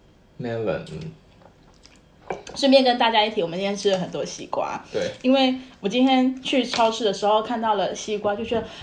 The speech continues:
Speaker 2: 哦，好像很好吃的样子，我就买来C W家。然后结果C W看到我的西瓜之后，他就说他今天也买了西瓜。<laughs> 我们今天总共吃了将近两颗西瓜的量。
Speaker 1: 对。
Speaker 2: 对。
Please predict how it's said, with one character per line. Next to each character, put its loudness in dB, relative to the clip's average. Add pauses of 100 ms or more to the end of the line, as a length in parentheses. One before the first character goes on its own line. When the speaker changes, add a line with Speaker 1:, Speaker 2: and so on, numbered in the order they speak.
Speaker 2:
哦， -2
好 4
像 4
很 6
好 4
吃 -4
的 -2
样 0
子， -2
我 2
就 2
买 0
来 -2
C -2
W -2
家。 -8 (480)
然 -4
后 6
结 4
果 6
C -2
W 6
看 -2
到 2
我 0
的 -4
西 -4
瓜 2
之 -4
后， 2
他 -4
就 0
说 2 (280)
他 4
今 8
天 10
也 10
买 8
了 8
西 2
瓜。 10
<laughs> 8
我 2
们 6
今 4
天 8 (240)
总 6
共 8
吃 8
了 10 (200)
将 8
近 4
两 4
颗 0
西 -2
瓜 0
的 2
量。 0 (560)
Speaker 1:
对。 0 (140)
Speaker 2:
对。 4